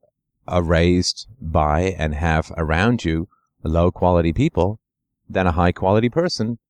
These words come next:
even if they like you a lot, is not gonna wanna marry you, because that means spending their life around low-quality people.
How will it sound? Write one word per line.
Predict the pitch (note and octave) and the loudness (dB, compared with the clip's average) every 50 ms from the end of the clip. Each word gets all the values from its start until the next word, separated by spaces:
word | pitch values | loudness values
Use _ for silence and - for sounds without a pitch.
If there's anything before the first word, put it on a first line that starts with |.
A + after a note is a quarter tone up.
| _ _ - | _ _ -2
even | G#2+ A2 G2 A2+ | 0 0 2 2
if | A#2 A2 | 0 0
they | - - G#2+ | 2 2 2
like | G#2+ A#2 B2 B2 - | 2 2 0 0 0
you | C3 A2+ | 0 0
a | A#2 | 2
lot, | C3+ E3+ F#3+ D#3 D3 - - _ _ _ _ | 2 2 0 -2 -2 -8 -12 _ _ _ _
is | - - | -8 -4
not | D2+ D2+ E2 E2 | -2 0 0 0
gonna | - F2 F2 F2 | 0 2 2 2
wanna | E2 E2+ F#2+ G#2+ | 2 2 2 2
marry | G#2 A2 C3 E3+ F#3 D3 | 2 2 2 0 0 0
you, | A2 G2 G#2+ A2+ _ _ _ _ - | 0 0 0 -2 _ _ _ _ -10
because | - - - E2+ - | -6 -2 -2 0 2
that | - D2+ D#2 D2 | 2 0 0 2
means | D#2+ E2 E2 - | 0 -2 -2 -2
spending | - - E2 E2 E2 E2 | -2 -2 0 0 0 0
their | D#2+ G2 A#2 | 0 0 0
life | B2+ A2 F#2+ F#2+ F#2+ - _ _ _ _ _ _ _ _ _ _ _ - | 0 0 0 -2 -2 -4 _ _ _ _ _ _ _ _ _ _ _ -2
around | F#2+ G2 F#2 F2 F2 F2 D#2 | 0 2 2 4 2 2 2
low-quality | D2 D2+ D2+ - D2 C#2 C#2 C2+ C#2+ | 0 0 0 0 -2 -2 -2 -2 -6
people. | - - C#2+ - - - - | -4 -6 -6 -8 -8 -12 -20